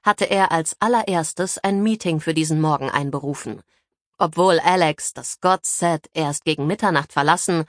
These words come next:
und vor etwa einer Stunde die Arrestzelle des örtlichen Gefängnisses geräumt hatte. Er hatte gerade noch Zeit gehabt zu duschen und an der Rezeption des Hotels schnell einen Apfel zu essen, ehe er zur Arbeit zurückkehrte.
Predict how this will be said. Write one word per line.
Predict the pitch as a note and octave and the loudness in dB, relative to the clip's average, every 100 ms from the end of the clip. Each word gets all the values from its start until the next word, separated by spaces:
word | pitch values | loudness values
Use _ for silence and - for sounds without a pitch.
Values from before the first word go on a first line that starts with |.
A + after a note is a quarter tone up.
| - _ - | -8 _ -6
und | G#3 | -4
vor | - G#3 | 0 0
etwa | G3+ F#3+ | 2 2
einer | F3 A3 B3 | 2 2 0
Stunde | - - G3+ F#3 F#3+ F#3+ | -2 0 0 0 -2 -4
die | G3 | -2
Arrestzelle | - F#3 F3+ E3 - F#3+ F#3+ | 0 2 0 -2 -4 -2 0
des | F3 E3 | 0 -2
örtlichen | F#3+ F3 F3+ E3+ | -2 -2 -2 -4
Gefängnisses | E3 D#3+ A#3 A3+ - C3+ - | -2 -2 -2 -2 -2 -6 -4
geräumt | D3 C#3+ C#3+ - | -4 -2 -2 -4
hatte. | C3+ - C3+ - _ _ _ _ _ _ _ _ _ _ | -10 -8 -10 -10 _ _ _ _ _ _ _ _ _ _
Er | - | 0
hatte | A#3 A#3+ | 2 2
gerade | F#3 F#3+ G3+ G3+ | 2 4 4 4
noch | E3+ D#3+ | 2 0
Zeit | - F#3 - | 0 0 2
gehabt | E3 D#3 - | -2 -2 -4
zu | - | -4
duschen | D#3+ G3 G3 - D3+ C#3+ - - _ | -2 -2 -2 -2 -2 -4 -10 -20 _
und | G#3 F3+ | -2 0
an | - D3 | 0 0
der | D3+ | 0
Rezeption | D#3 - D3+ - F3+ F#3 | -2 -2 -4 0 2 2
des | E3 D#3 | 2 -2
Hotels | C#3+ E3 E3+ - | -4 0 0 0
schnell | F#3 F3+ | 0 0
einen | E3+ C#3+ | 0 0
Apfel | - G3 - D3+ | 0 0 -2 -2
zu | - | 0
essen, | D#3 E3 E3+ E3 D3+ _ _ _ | 0 0 0 -2 -2 _ _ _
ehe | A3 G3+ | 0 0
er | G3 G3 | 0 0
zur | - A3 | 0 0
Arbeit | G3+ D3+ - | 2 0 -2
zurückkehrte. | C#3+ D3 - C#3+ C3+ C3+ | -4 -6 -6 -8 -8 -12